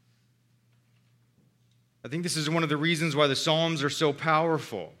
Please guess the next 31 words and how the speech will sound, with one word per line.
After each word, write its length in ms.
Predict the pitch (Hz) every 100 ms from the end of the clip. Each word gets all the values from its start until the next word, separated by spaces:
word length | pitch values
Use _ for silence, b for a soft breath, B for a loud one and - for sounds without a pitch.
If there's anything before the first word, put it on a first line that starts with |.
| _ _ _ _ _ _ _ _ _ _ _ _ _ _ _ _
Go 160 | 135 160
ahead. 460 | 160 165 147 101 101 117 - _ _ _ _ _ _ _ _
Look 340 | 156 175 127
from 140 | - 135
top 260 | 165 156
to 80 | 160
bottom. 480 | 151 156 147 123 110
You 140 | 131
won't 240 | 165 160 135
find 260 | 165 156
any 160 | 160 175
superscript 840 | - 180 165 160 - 143 135 135
at 120 | 147
the 40 | 139
beginning 440 | 139 139 160 147
of 100 | 127
any 160 | 147 170
psalm 460 | 165 165 165 156
that 140 | 143 135
says, 520 | - 156 147 131 113 B B B -
"A 60 |
psalm 300 | 120 156 151
of 120 | 143 135
David 340 | 156 147 127
while 180 | 113 120
he 120 | 123
was 420 | 120 110 104 - -
vacationing 640 | 113 117 131 123 117 110
on 100 | 110
the 80 | 101
beach." 540 | 87 - - - -